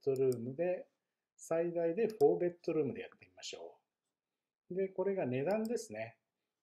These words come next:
えー、値段は最低、えー、四十万ドル。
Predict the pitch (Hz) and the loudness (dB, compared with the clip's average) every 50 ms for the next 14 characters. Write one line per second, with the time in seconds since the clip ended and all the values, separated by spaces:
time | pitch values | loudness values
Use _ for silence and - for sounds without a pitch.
0 | _ - 117 113 113 113 113 113 113 110 117 113 117 117 127 147 156 160 165 165 | _ -14 -10 -10 -8 -8 -8 -8 -8 -8 -8 -10 -10 -8 -6 -6 -6 -6 -8 -10
1 | 165 160 165 180 180 165 123 110 - - - 160 180 190 196 190 _ _ _ _ | -12 -10 -6 -4 -2 -2 -2 -4 -6 -6 -4 -2 -2 -2 -2 -6 _ _ _ _
2 | - 190 185 185 185 185 185 190 - - _ _ _ _ _ _ - 139 123 127 | 0 0 2 2 2 0 -2 -2 -4 -8 _ _ _ _ _ _ -14 -12 -12 -10
3 | 123 113 110 113 107 107 101 110 123 139 165 190 208 208 202 190 196 196 196 190 | -12 -12 -16 -18 -20 -20 -16 -6 -4 -2 -2 0 0 -2 -2 -2 -2 0 0 0
4 | 190 185 175 170 147 113 104 92 92 90 - - | 0 0 0 -2 -2 -2 -2 -4 -4 -10 -16 -18